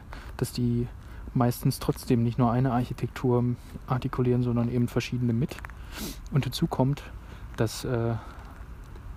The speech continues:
Gebäude, dadurch, dass sie so eine enorm lange Verweildauer haben für kulturelle Zeugnisse, eben wahrscheinlich noch längst nicht fertig sind und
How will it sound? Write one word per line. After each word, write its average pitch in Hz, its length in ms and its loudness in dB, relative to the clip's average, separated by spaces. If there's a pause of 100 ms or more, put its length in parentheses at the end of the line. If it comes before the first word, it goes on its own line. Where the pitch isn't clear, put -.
(300)
Gebäude, 120 480 4 (300)
dadurch, 120 260 4
dass - 160 0
sie 127 160 2
so 123 160 4
eine 120 300 4
enorm 127 360 6
lange 123 240 4
Verweildauer 123 680 4
haben 120 380 4
für 123 420 0 (100)
kulturelle 127 460 0
Zeugnisse, 127 520 0 (440)
eben 123 260 0 (500)
wahrscheinlich 117 580 2
noch 120 120 2
längst 113 380 2
nicht - 180 0
fertig 123 300 2
sind 117 260 0 (600)
und 113 420 -2